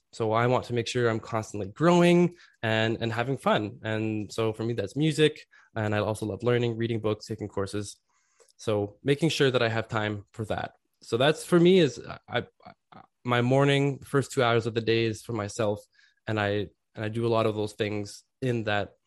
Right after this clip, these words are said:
chunk of time. And then family and relationships, looking at my week,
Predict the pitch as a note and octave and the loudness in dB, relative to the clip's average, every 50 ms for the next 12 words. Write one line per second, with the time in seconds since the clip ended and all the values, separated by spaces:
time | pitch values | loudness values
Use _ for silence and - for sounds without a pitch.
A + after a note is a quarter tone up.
0 | _ _ _ _ _ - - - A#2 G#2+ - F#2+ - - A2+ A#2 A#2+ D#3 F#3+ F#3+ | _ _ _ _ _ -8 -4 -2 -2 -2 -4 -8 -8 -2 -2 0 2 0 0 -2
1 | - _ _ _ _ _ _ _ _ _ _ _ _ _ - - - - B2+ B2 | -4 _ _ _ _ _ _ _ _ _ _ _ _ _ -20 -14 -6 -2 0 2
2 | A#2+ C3 B2+ B2+ B2+ B2+ A#2+ - _ _ _ _ _ _ _ _ _ _ _ _ | 2 4 4 4 4 2 0 -4 _ _ _ _ _ _ _ _ _ _ _ _
3 | _ - C#3+ C#3 D3 D3 D3 C3 B2+ B2+ C3 C#3 C#3+ - D#3 C#3+ - D#3 D#3 D#3 | _ 0 2 4 4 4 4 4 4 4 4 4 2 2 0 0 2 2 2 2
4 | - - - - - - _ _ _ _ _ _ _ - B2+ C3 C3 - D3 C#3+ | 0 -6 -14 -14 -16 -18 _ _ _ _ _ _ _ -4 -2 0 0 2 2 2
5 | C3 B2 A#2+ A#2+ A#2+ C3 C3+ B2+ | 2 2 2 2 2 0 -2 -2